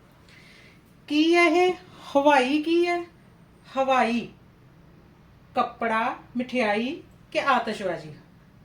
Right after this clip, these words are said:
ਹਵਾਈ, ਹਵਾ ਵਿੱਚ ਉੱਡਣ ਵਾਲੀ। ਕੀ ਆ ਜਾਊਗਾ ਇੱਥੇ? ਆਤਿਸ਼ਬਾਜ਼ੀ। ਹਵਾਈ ਕੀ ਆ ਜਾਊਗਾ? ਆਤਿਸ਼ਬਾਜ਼ੀ।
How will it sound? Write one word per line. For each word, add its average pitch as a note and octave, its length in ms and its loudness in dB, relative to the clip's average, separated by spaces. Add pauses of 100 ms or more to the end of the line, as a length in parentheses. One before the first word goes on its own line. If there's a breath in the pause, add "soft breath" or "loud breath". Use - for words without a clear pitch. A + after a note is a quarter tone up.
(180)
ਹਵਾਈ, A#3 420 0
ਹਵਾ A3 280 2
ਵਿੱਚ A3 220 -6
ਉੱਡਣ F3 280 -4
ਵਾਲੀ। C#3+ 260 -10 (1300)
ਕੀ C4+ 200 0
ਆ C#4 100 4
ਜਾਊਗਾ D#4+ 240 2
ਇੱਥੇ? D#4+ 360 -2 (540)
ਆਤਿਸ਼ਬਾਜ਼ੀ। B3 840 -2 (1000)
ਹਵਾਈ A3+ 260 0
ਕੀ B3 180 -6
ਆ B3+ 100 0
ਜਾਊਗਾ? D4 340 -2 (160)
ਆਤਿਸ਼ਬਾਜ਼ੀ। F3+ 880 -8